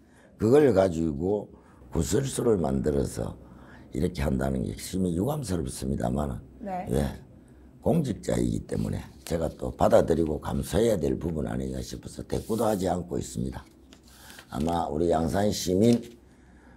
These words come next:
Speaker 1: 여러분들이 기억하고 계실 겁니다. 이천십팔 년 제가 시장 당선될 때 나동연 후보 측에서 제가 한 말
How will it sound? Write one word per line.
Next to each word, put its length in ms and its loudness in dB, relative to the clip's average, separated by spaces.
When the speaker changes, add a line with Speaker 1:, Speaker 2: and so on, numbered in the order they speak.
Speaker 1:
여러분들이 920 4
기억하고 560 6
계실 380 -2
겁니다. 840 -6
이천십팔 800 4
년 220 6
제가 260 4
시장 360 0
당선될 600 2
때 180 -10
나동연 540 4
후보 320 4
측에서 1160 2
제가 580 2
한 320 0
말 280 2